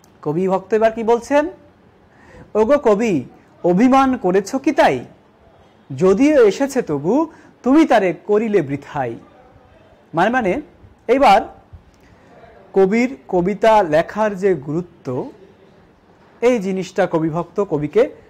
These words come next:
স্মরণ করিয়ে দিচ্ছেন যে প্রকৃতিতে বসন্ত আসবেই। কোনো কবি যদি কবিতা না লেখে,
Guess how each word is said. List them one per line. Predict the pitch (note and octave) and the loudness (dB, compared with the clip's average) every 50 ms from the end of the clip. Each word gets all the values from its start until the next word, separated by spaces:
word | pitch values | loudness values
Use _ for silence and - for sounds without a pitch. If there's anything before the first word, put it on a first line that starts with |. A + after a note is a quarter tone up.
| _ _ _ | _ _ _
স্মরণ | - - - G3+ G3+ G#3+ G#3+ G#3+ G3+ | -10 -2 0 2 2 2 2 0 -2
করিয়ে | - F3+ D#3+ D#3 C#3+ C#3 | -4 -4 -4 -2 -4 -4
দিচ্ছেন | B2+ B2+ A#2+ - - - D3 | -4 -8 -12 -12 -12 -10 -6
যে | E3+ G3 G3+ G3 | -6 -6 -6 -4
প্রকৃতিতে | - C#4+ C#4 C#4+ C#4 C4 C#4 C4 C#4 C#4 C4 | -4 -4 -4 -2 -4 -4 -4 -2 0 0 2
বসন্ত | A3 A3 G#3+ G#3+ - A#3 A3 G#3+ G#3 A#3 | 2 2 0 -2 -2 -6 -8 -4 -2 0
আসবেই। | G#3 F3 D#3+ D3 D3 D3 D3 C3+ A#2+ - - - _ _ _ _ _ _ - | 0 0 0 -2 -4 -6 -6 -6 -6 -10 -16 -20 _ _ _ _ _ _ -4
কোনো | G3+ A3+ B3+ C#4 | -2 0 0 0
কবি | C4+ C#4 A3 G#3+ G3+ A#3+ B3 | 0 0 0 0 0 0 -2
যদি | A3 A#3+ A3 A#3 A3 | 0 -2 -2 0 0
কবিতা | A3+ G#3 G3 G3+ G3+ G#3+ | 0 0 0 0 -2 -2
না | F3 F3 D#3 D#3 D#3 D#3 | 0 2 2 2 2 2
লেখে, | D#3 D#3 - - - C#3 B2 B2+ | 2 0 -2 -4 -8 -8 -8 -8